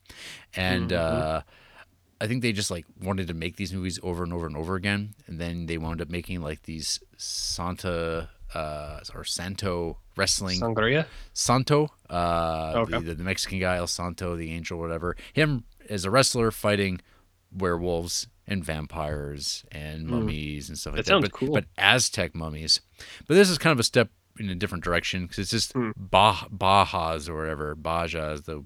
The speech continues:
Speaker 1: the witches. And they're, uh, what, this is just a story of one witch that's messing with a rich guy who's a real asshole.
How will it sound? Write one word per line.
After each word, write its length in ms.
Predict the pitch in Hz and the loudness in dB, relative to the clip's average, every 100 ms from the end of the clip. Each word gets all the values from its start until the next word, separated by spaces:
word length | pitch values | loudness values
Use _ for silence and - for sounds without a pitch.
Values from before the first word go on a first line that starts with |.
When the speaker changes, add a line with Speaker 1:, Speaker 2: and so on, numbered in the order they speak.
| 76 | -14
Speaker 1:
the 140 | 80 | -12
witches. 560 | 90 98 - 82 78 - - - - - - | -2 -2 -2 -4 -4 -6 -8 -18 -16 -16 -2
And 240 | 113 117 120 | 2 4 8
they're, 320 | 117 117 113 | 8 8 8
uh, 840 | 113 113 113 113 113 113 113 113 98 - | 6 6 6 4 4 4 4 2 0 -4
what, 180 | 135 - | -4 -2
this 220 | 131 123 | -2 -2
is 60 | - | 0
just 200 | 131 120 | 2 2
a 60 | |
story 340 | 107 123 123 120 | 2 4 6 6
of 100 | 98 | 4
one 440 | 98 107 117 104 | 2 4 4 4
witch 460 | 92 92 87 - - | 0 -2 0 -2 0
that's 240 | 85 - | -4 -2
messing 340 | 95 92 104 95 | -2 0 0 -2
with 100 | 90 | -2
a 80 | |
rich 340 | 90 92 - - | -2 -2 -2 -4
guy 440 | 76 76 87 - - | -4 -6 -12 -16 -8
who's 160 | 104 87 | -6 -4
a 60 | |
real 540 | 90 107 110 113 113 - | 0 2 4 4 2 2
asshole. 580 | 80 73 - 67 65 | -4 -4 -6 -8 -12